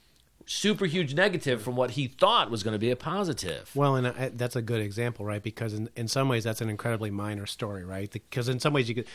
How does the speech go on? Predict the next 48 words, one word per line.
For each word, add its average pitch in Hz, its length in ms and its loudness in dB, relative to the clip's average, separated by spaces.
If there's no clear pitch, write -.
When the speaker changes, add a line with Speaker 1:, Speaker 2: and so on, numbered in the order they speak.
Speaker 2:
you 127 100 0
could 131 100 4
spin 135 260 4
that 113 180 4
as 107 100 -2
the 110 80 -6
kid 117 240 -2
comes 120 320 -4
in 110 140 -2
all 123 280 2
hyped 123 380 0
up. 104 320 -2
He's 117 140 0
got, 113 400 2
you 120 140 -4
know, 107 140 -4
he, 98 440 -10
he, 104 320 -12
he's, - 320 -10
he's, 127 180 -8
you 120 120 -4
know, 101 100 -4
a - 20 -6
hundred 139 180 0
miles 123 240 0
per 104 120 -4
hour, 117 260 4
just - 140 -6
starts - 280 -8
throwing 113 220 -4
the 110 60 -4
ball, 113 540 0
you 113 100 -6
know, 104 120 -6
with 104 200 -6
as 107 120 -8
much 113 300 -6
juice 117 380 -4
as 101 100 -6
he 95 120 -8
has. 120 520 -4
The, 110 720 -4
you 110 160 -6
know, 104 280 -6
the, 110 460 -6
the 104 100 -8
receivers 123 640 4
kinda, 113 380 0